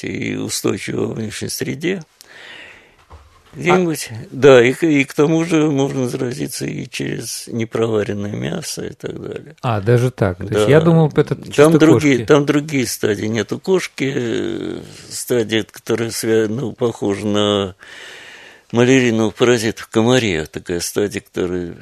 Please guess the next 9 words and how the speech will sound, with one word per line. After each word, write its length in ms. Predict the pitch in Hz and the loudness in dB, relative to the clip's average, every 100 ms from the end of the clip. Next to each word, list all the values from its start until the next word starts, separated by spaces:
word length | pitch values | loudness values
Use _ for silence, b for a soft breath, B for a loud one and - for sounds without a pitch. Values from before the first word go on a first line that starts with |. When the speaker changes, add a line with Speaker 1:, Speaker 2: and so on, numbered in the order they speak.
| - | -20
Speaker 1:
для 440 | - - 98 98 | -20 -14 -8 -6
пропага-, 600 | 95 107 - 110 113 110 - _ | -6 -10 -6 -6 -4 -6 -8 _
пропагации. 1000 | 117 110 110 110 95 85 - - 95 - - | -8 -4 -2 0 -2 -4 -12 -12 -14 -18 -12
А 480 | 107 104 98 101 - | -4 -2 -2 -6 -8
есть 520 | 110 123 185 160 - | -6 0 0 -2 -10
еще 460 | - 107 - 147 131 | -8 -8 -6 -4 -4
такая 440 | - 117 - 117 | -6 -8 -6 -6
стадия, 480 | 98 - 160 147 117 | -6 -2 0 0 -4
которая 760 | 104 117 135 135 143 113 113 | -6 -6 -6 -4 -2 -2 -2